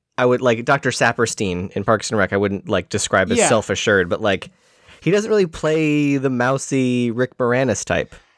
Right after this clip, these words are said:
Speaker 2: Right. I, I mean, modern Winkler sort of has, like, this, like,
Speaker 1: Now, oh,
Speaker 2: grandpa
Speaker 1: I, now I wish there was, like,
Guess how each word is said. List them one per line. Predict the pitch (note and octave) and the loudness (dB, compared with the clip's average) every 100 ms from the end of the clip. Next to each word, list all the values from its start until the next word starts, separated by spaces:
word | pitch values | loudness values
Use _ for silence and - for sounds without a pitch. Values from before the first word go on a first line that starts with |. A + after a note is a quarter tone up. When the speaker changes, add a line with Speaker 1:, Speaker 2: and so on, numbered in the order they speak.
| _ _ _ - | _ _ _ -8
Speaker 2:
Right. | C#3+ C3+ B2+ B2 | -4 -2 -4 -6
I, | F3 | -4
I | G3 | -2
mean, | G#3 | 0
modern | A#3+ E4+ E4+ A3 | 0 0 -2 -2
Winkler | G3 G3+ F#3 D#3+ C#3 - | -2 -2 -2 -2 -2 -6
sort | - D#3+ | -4 -2
of | C#3+ | -2
has, | D3 C3+ | -2 -2
like, | C3+ B2+ | -4 -6
this, | A#2+ B2+ A#2 - | -6 -6 -4 -4
like, | B2 A2+ A2 | -6 -6 -2
Speaker 1:
Now, | C#3+ C3 - | 0 0 0
oh, | D3 C#3+ | 0 0
Speaker 2:
grandpa | C3+ B2+ D#3 C3+ | -2 -2 0 -2
Speaker 1:
I, | C3+ | -2
now | C3 | 0
I | C#3 | 2
wish | C#3 C3 | 2 0
there | B2+ | 2
was, | A2+ G#2+ | 0 2
like, | G#2+ - | -2 -2